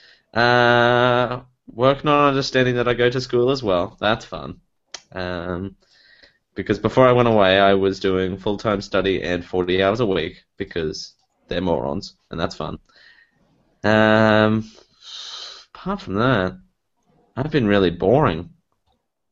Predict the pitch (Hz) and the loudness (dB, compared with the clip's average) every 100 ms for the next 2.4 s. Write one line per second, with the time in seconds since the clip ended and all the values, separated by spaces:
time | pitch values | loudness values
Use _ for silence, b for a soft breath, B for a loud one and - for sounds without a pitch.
0 | _ _ - 120 127 110 120 123 113 107 | _ _ 0 2 4 4 6 6 6 4
1 | 107 101 107 95 85 117 - - 85 85 | 0 -2 -2 -2 -2 -4 -4 -8 -6 -6
2 | 85 82 92 | -8 -12 -12